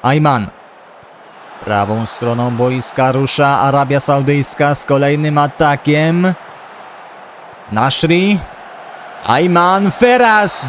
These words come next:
Dobra interwencja Williamsa. I Arabowi od autu. Czasem i takie spotkania okazują się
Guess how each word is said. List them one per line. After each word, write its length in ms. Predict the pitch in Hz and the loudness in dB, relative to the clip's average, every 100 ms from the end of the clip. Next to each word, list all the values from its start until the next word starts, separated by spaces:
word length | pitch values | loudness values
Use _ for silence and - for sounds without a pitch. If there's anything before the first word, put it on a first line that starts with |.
| 120 | 0
Dobra 320 | 180 180 190 | 2 2 2
interwencja 720 | 170 175 165 165 156 175 156 | 2 2 2 2 2 0 2
Williamsa. 720 | 151 147 147 143 - 131 101 - - - - - | 2 2 2 0 0 0 0 -4 -12 -18 -18 -8
I 140 | 117 127 | 0 2
Arabowi 480 | 131 131 131 127 127 | 4 2 2 2 2
od 120 | 127 | 2
autu. 360 | 123 107 107 92 - - - - - - - - - - - - - - - - - - - - | 0 0 -4 -6 -12 -20 -20 -20 -20 -20 -20 -20 -20 -20 -20 -20 -20 -20 -20 -20 -20 -20 -20 -12
Czasem 360 | - 196 - 240 | -6 -4 -4 -4
i 60 | |
takie 280 | 226 233 247 | -4 -4 -4
spotkania 520 | - 220 - 262 247 | -2 -4 -2 -2 0
okazują 540 | 175 156 131 143 147 143 | 0 0 0 0 -2 -4
się 280 | - 143 | -2 -2